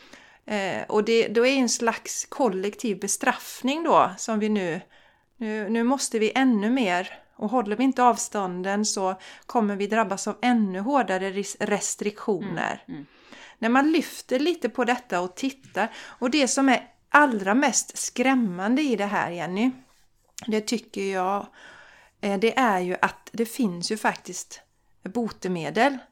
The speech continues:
Speaker 1: mot covid nitton.
Speaker 2: Mm, mm.
Speaker 1: Och det är också flera läkare som har gått ut med det, som har behandlat hundratals patienter,
Speaker 2: Mm.
Speaker 1: som har kommit in, varit dåliga, fått medicin.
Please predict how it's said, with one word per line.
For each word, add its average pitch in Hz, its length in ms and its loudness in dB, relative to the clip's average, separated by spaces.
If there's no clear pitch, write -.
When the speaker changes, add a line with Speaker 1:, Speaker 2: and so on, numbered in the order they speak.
Speaker 1:
mot - 420 -4
covid 185 360 -2
nitton. 196 520 -2
Speaker 2:
Mm, 208 120 -10
mm. 170 60 -16
Speaker 1:
Och 240 180 0
det 247 60 2
är 269 140 6
också 247 520 4
flera 262 480 2
läkare 196 680 2
som 185 340 -2
har 180 320 0
gått 202 260 -4
ut 170 300 -2
med 190 120 -2
det, 165 200 0
som 196 140 -4
har 185 60 0
behandlat 190 480 -2
hundratals 185 760 -2
patienter, - 720 -4
Speaker 2:
Mm. 202 120 -10
Speaker 1:
som 208 200 -2
har 208 60 0
kommit 220 280 0
in, 254 400 2
varit 220 220 2
dåliga, 208 540 0
fått 208 320 -8
medicin. 190 600 -2